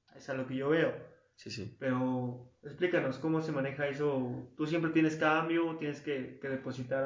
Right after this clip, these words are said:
Speaker 1: algo?
Speaker 2: Pa' abrir
Speaker 1: Eh,
Speaker 2: nuestro Oxxo, güey.
Speaker 1: ajá, abrir tu
Speaker 2: <laughs> Vamos a ver
Speaker 1: Oxxo y
Speaker 2: cómo
Speaker 1: decir,
Speaker 2: funciona,
Speaker 1: "A ver,
Speaker 2: güey.
Speaker 1: yo necesito tanto de cambio a las siete de la mañana". Y el, y el que le toca ese turno de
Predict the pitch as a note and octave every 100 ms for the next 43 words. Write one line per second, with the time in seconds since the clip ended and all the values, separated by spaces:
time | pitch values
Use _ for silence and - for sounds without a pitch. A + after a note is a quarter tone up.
0 | C#3+ D3+ D3+ D#3 D3+ D3+ D3+ D3+ - -
1 | _ _ _ _ _ _ B2 B2 C3+ C#3
2 | C3 B2 C#3 - B2 A2+ A2+ - _ -
3 | - D#3+ F3 - C3 B2 D#3+ F3 F#3 E3+
4 | D#3+ E3 C#3+ C3+ C3 E3 D#3 C#3+ B2 C#3
5 | D3 B2 B2 C3+ - - - _ F#3+ A3+
6 | A3+ G3 E3 F#3+ F3+ F3+ E3+ F3 D3 D3+
7 | D#3 F3+ F#3 A#3+ D#3+ - - - C#3+ C3+
8 | C3 E3 - C3+ C3 C3+ C3+ B2+ B2 -
9 | - _ _ D3+ C#3+ C3+ C3+ C3 C#3 C3+
10 | B2+ C3 C3 D3 F3 G#3 E3 C#3 C3+ C#3
11 | D3 D#3+ D3+ D#3+ D#3+ C#3+